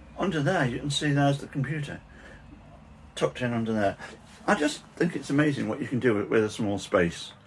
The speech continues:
And this wall I keep, tend to keep fairly clear. Uh, I painted it white. It gives a, a bit more light into the room.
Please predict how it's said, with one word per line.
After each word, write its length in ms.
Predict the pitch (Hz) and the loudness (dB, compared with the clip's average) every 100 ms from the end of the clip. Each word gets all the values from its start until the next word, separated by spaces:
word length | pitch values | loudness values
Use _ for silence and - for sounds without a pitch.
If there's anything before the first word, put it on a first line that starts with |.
| - - - - - - - - | -20 -20 -20 -20 -20 -20 -20 2
And 320 | 147 151 151 | 6 6 10
this 220 | 214 185 | 8 8
wall 240 | 180 170 151 | 4 6 6
I 120 | 139 | 4
keep, 300 | - 139 - - - - - - - - - - - | -4 -8 -8 -16 -18 -20 -20 -20 -20 -20 -20 -20 -4
tend 180 | 202 180 | -2 -2
to 60 | |
keep 200 | - 160 | -4 -6
fairly 320 | - 143 123 | -2 0 0
clear. 460 | 123 - 123 101 85 - - - - | -2 -2 -2 0 -2 -6 -16 -16 -6
Uh, 360 | 127 123 120 - - | 0 4 4 2 -4
I 60 | |
painted 320 | - 180 175 - | 2 4 4 -2
it 120 | - | -4
white. 380 | 113 104 110 - | 2 2 2 -6
It 80 | - - | -12 -8
gives 320 | 143 104 - | -8 -8 -10
a, 80 | - - - - - - - - | -12 -16 -20 -20 -20 -20 -20 -20
a 40 | - | -6
bit 180 | 143 165 | -6 -2
more 180 | 139 | 0
light 320 | 123 120 120 - | 2 2 2 -2
into 220 | 107 110 | -6 -6
the 160 | 101 | -2
room. 340 | 107 113 95 | 4 4 4